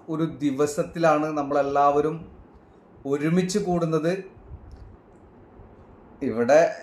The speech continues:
എങ്ങനെയാണെന്നറിയില്ല. ഉം, എന്തെല്ലാം ആവട്ടെ. അപ്പൊ പെരുന്നാളിൻ്റെ ഈ ഒരു ദിവസം എൻ്റെ പ്രിയപ്പെട്ട പ്രവാസികളാണ് ഏറ്റവും കൂടുതൽ പെരുന്നാൾ ദിവസങ്ങൾ ആഘോഷകരമായിട്ട്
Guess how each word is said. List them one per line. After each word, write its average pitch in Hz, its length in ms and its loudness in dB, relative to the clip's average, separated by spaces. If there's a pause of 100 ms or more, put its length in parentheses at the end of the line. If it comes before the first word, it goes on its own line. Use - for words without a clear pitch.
(160)
എങ്ങനെയാണെന്നറിയില്ല. 180 840 2 (680)
ഉം, 101 420 -10 (340)
എന്തെല്ലാം 127 260 2
ആവട്ടെ. 170 400 2 (1400)
അപ്പൊ 117 120 -10 (120)
പെരുന്നാളിൻ്റെ 156 640 2
ഈ 165 100 2
ഒരു 170 140 0
ദിവസം 165 440 0 (320)
എൻ്റെ 143 140 -6
പ്രിയപ്പെട്ട 151 460 -2 (260)
പ്രവാസികളാണ് 147 760 2
ഏറ്റവും 147 420 0
കൂടുതൽ 147 320 0
പെരുന്നാൾ 139 420 -2
ദിവസങ്ങൾ 139 640 -4 (760)
ആഘോഷകരമായിട്ട് 151 1400 2